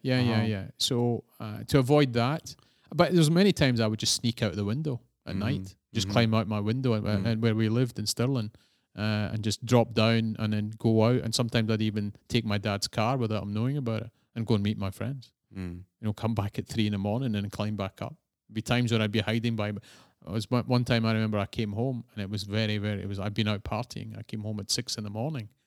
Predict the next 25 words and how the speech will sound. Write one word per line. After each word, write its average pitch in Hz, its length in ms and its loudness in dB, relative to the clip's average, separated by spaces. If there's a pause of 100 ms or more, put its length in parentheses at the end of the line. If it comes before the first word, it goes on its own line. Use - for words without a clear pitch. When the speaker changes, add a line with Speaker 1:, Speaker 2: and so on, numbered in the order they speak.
(240)
Speaker 2:
Mm. 95 200 -4
Speaker 1:
after 98 260 -6
a 98 60 -4
good 107 200 2
night's 104 300 -2
party, - 580 -6
and 107 140 -6
my 101 100 -2
dad 104 320 0
was 110 140 -2
going 110 240 -2
to 107 120 -6
work, 110 360 -8 (420)
and 110 100 -4
I 107 40 0
just 131 240 -2
managed 117 320 0
to 113 80 0
park - 480 -2
the 98 100 -4
other 110 200 -4 (100)
car 113 360 -2
or 101 120 -2
his 107 160 -6
car 107 380 -4